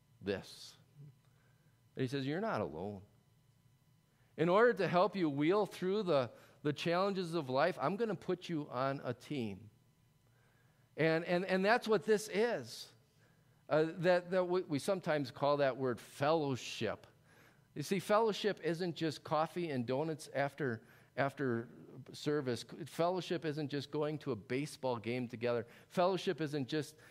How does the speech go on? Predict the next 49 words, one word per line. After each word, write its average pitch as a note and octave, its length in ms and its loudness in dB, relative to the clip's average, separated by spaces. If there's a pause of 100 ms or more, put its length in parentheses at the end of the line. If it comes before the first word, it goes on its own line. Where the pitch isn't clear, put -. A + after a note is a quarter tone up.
(120)
you C#3+ 60 -2
know, C#3 120 2
preachers D3+ 560 -2
exchanging D3 580 -2
pulpits. - 720 -6 (500)
Fellowship F3 720 2
is, C3+ 140 0
I A#2 140 2
always C#3+ 200 2
say, D3+ 120 0
it's - 180 -4
two F3 200 -6
fellows D3+ 460 -2
in D#3+ 80 -2
the D3 100 -2
same D#3+ 300 -2
ship G3 300 -4
saying, C3+ 200 -2
"We're D#3 160 0
gonna, A3 300 -4
we're F3+ 160 2
in A3 260 -2
this F3+ 220 -4
together." E3 640 -4 (840)
And, G#3 160 4
and G#3 180 4
God A3 340 8
puts B3 340 0
us F3+ 240 6
on G3 300 4
these F#3 280 0
teams G3+ 580 0 (220)
where F#3+ 160 6
we A3 240 2
help, A3 540 4 (220)
and, G#3+ 180 4
and A3 200 4
he, G#3 180 2
and G#3 80 2
he G#3 40 0
gives A#3 260 0
that A3 140 4
express A#3 460 2
purpose A#3 460 0
in F3 100 0
his E3+ 160 -2
word. G#3+ 160 4
It E3 60 -2
says, E3+ 120 -2